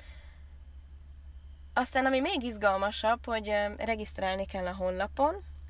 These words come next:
és, ö, mindenféle díjakat be kell fizetni, rajtengedélyvizsgás díjat, és, ö, az edzőnek jóvá kell hagynia, ugye, hogy, ö,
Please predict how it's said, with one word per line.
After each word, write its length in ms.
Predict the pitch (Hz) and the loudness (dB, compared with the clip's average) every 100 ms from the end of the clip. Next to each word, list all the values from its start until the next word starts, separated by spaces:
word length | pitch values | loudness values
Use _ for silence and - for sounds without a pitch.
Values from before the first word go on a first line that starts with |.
| - - - - | -12 -12 -10 -8
és, 280 | - 202 - | -4 -2 0
ö, 360 | 202 196 196 196 - | 2 4 2 -2 -4
mindenféle 460 | 220 240 202 202 196 | 0 2 2 2 0
díjakat 400 | 226 190 - 190 | 2 0 -2 -4
be 120 | 208 | -4
kell 200 | - 185 | -2 -4
fizetni, 680 | - 226 208 - 202 202 214 - - - - | -4 -2 -2 -2 -4 -6 -6 -8 -10 -10 -6
rajtengedélyvizsgás 1000 | 202 208 208 202 202 214 220 214 226 208 | -2 0 0 0 0 -2 -2 0 0 0
díjat, 400 | - 233 220 208 | 2 6 8 8
és, 240 | 202 - 196 | 6 6 4
ö, 300 | 190 190 190 190 - - - - - - - - | 4 2 2 2 4 4 2 -2 -4 -4 -4 -2
az 120 | 233 | 2
edzőnek 680 | 202 202 208 247 277 320 - | 4 2 2 2 4 4 4
jóvá 360 | 254 226 185 185 | 2 2 2 0
kell 200 | - 196 196 | 0 0 2
hagynia, 640 | 208 190 190 185 180 185 | 4 4 6 6 6 4
ugye, 240 | 190 190 | 0 -2
hogy, 260 | 190 196 190 | 2 2 2
ö, 180 | 190 | 2